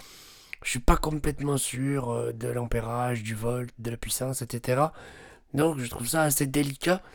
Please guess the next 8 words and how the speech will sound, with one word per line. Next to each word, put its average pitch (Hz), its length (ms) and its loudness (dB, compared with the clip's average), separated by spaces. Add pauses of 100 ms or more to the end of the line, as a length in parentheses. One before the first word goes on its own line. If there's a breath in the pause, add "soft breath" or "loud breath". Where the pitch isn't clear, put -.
(260 loud breath)
et 143 100 4
je 147 100 4
pense 175 440 4
que - 120 0
l'Apple 139 380 4
Store 139 320 0
pourrait 123 400 0 (300 loud breath)
le 143 280 8